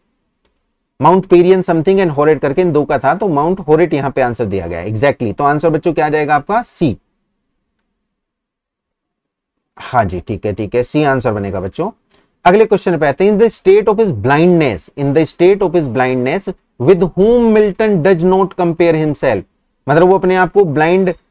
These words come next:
थेमेसिस से करता है, ब्लाइंड मेंडेस से करता है, Tyresis and Phineas से, या फिर बच्चों Lycidas, इनमें से किस में से नहीं करता है, ये देखो लिखा है,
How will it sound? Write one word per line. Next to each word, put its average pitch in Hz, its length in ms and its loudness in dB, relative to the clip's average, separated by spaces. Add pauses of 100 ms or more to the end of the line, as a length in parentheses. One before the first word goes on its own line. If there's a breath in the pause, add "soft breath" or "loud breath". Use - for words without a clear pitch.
(460)
थेमेसिस 160 380 0
से 185 140 2
करता 175 280 -2
है, 175 220 0
ब्लाइंड 165 380 0 (240)
मेंडेस 143 600 0
से 147 380 -2
करता 156 300 -2
है, 170 240 0
Tyresis 139 500 0
and 170 160 -4
Phineas 131 320 -2
से, 196 200 0
या 160 120 2
फिर 147 160 -4
बच्चों 139 260 -2
Lycidas, 127 400 -2
इनमें 185 200 0
से 262 80 -4
किस - 260 -8
में 208 100 0
से 285 120 -4
नहीं 196 360 2
करता 165 300 0
है, 98 240 -4 (640)
ये 143 220 2
देखो 135 260 0
लिखा 110 240 -6
है, 82 120 -10